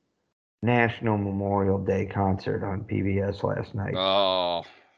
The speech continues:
Speaker 2: no, I
Speaker 1: It
Speaker 2: missed it.
Speaker 1: was
Speaker 2: Oh.
Speaker 1: excellent.
Speaker 2: Was, I bet it was. I bet it was exceptional.
Speaker 1: Yeah, yeah, I mean, and of course,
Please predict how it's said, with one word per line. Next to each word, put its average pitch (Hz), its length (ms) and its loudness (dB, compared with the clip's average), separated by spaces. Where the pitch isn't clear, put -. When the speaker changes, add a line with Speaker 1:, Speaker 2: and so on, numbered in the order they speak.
Speaker 2:
no, 101 220 -4
I 120 140 8
Speaker 1:
It 120 100 10
Speaker 2:
missed - 260 -6
it. 87 160 -6
Speaker 1:
was 110 340 6
Speaker 2:
Oh. 92 380 6
Speaker 1:
excellent. 98 680 -4
Speaker 2:
Was, 113 260 4
I 131 160 8
bet 120 260 8
it 104 120 2
was. 95 400 2
I 117 80 6
bet 117 240 6
it 104 60 2
was 95 180 -4
exceptional. 90 760 -4
Speaker 1:
Yeah, 131 340 2
yeah, 110 380 4
I 117 200 6
mean, 113 240 4
and 104 160 0
of 98 120 -4
course, 104 320 4